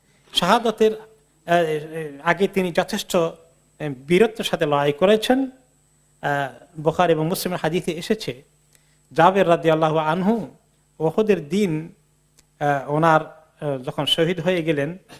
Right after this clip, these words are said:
ওনার লাশকে নিয়ে আসা হলো। শরীরটা জাবের, ওনার ছেলে জাবের বলেন যে,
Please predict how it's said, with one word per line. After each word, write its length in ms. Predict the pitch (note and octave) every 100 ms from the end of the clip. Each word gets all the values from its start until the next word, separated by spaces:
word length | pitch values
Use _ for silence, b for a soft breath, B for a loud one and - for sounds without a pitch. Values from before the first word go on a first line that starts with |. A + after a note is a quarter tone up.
| B -
ওনার 280 | D#3 E3 C#3
লাশকে 800 | D3 F3+ - - G#3+ D#3+ D#3+ - _ _ _ -
নিয়ে 280 | D3 F3 C#3+
আসা 300 | C#3 - C#3+
হলো। 440 | E3+ G3+ C#3+ F3 _ _ _ _ _ -
শরীরটা 580 | - D#3+ D#3+ D#3 D3 - C#3
জাবের, 280 | D#3 D3+ D3+ C#3+ C#3+ C#3
ওনার 160 | D3+ D3
ছেলে 220 | D#3 D3
জাবের 320 | C#3 C3+ C#3+
বলেন 320 | C3+ D3+ G3+ D3+ - _ _ _ _ -
যে, 300 | B2+ C3+